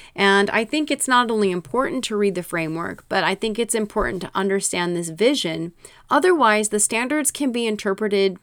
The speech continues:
in a variety of ways. And I've actually seen them interpreted in a variety of different ways, in, not only in classrooms, but across districts. And, um, just in general,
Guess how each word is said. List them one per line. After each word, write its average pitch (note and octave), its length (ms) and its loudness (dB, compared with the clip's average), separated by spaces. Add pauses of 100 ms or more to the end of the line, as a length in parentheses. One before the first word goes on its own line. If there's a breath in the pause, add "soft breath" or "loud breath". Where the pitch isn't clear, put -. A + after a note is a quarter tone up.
in G3+ 140 0
a G3+ 80 2
variety G3 520 4
of D#3+ 100 -4
ways. - 440 -4
And F#3 180 -2
I've F#3+ 140 0
actually G3+ 400 2
seen B3 480 0
them D#3+ 200 -6
interpreted E3+ 720 -2 (400 loud breath)
in F3+ 120 -4
a F#3 100 0
variety E3+ 400 4
of E3+ 80 -2
different F3 300 -4
ways, F3 340 0
in, F3+ 240 0
not B3+ 160 6
only G3+ 200 4
in E3 120 -2
classrooms, F#3+ 640 2
but E3+ 180 -4
across F3 400 -2
districts. E3+ 680 -4 (340 loud breath)
And, E3+ 500 -4
um, E3 420 -2
just - 340 0
in G#3 240 2
general, F#3+ 600 4